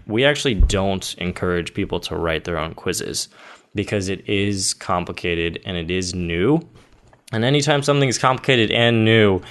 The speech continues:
it's so easy to get bogged down. You know, we have people that have spent years, literally, writing quizzes. So what we've done is we've actually created templates for every industry.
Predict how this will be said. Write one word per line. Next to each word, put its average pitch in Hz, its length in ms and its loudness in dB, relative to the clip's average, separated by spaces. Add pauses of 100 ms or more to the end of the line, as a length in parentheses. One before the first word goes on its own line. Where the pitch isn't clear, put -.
(220)
it's 101 160 0
so 120 400 4
easy 110 220 2
to 104 80 2
get 101 200 4
bogged 101 300 4
down. 101 260 2
You 80 60 -6
know, 85 100 -4
we 95 100 -2
have 98 120 -4
people 101 320 -4
that 98 120 -2
have 95 120 -4
spent 92 300 -4
years, 87 800 -2 (500)
literally, 92 600 -2 (360)
writing 95 380 2
quizzes. 104 520 2 (880)
So - 120 0
what 147 160 6
we've 165 240 6
done 110 460 4 (100)
is 113 160 0
we've 113 160 4
actually 113 320 0
created 101 440 2
templates 113 680 -2 (280)
for 98 580 0 (120)
every 107 380 4
industry. 98 640 0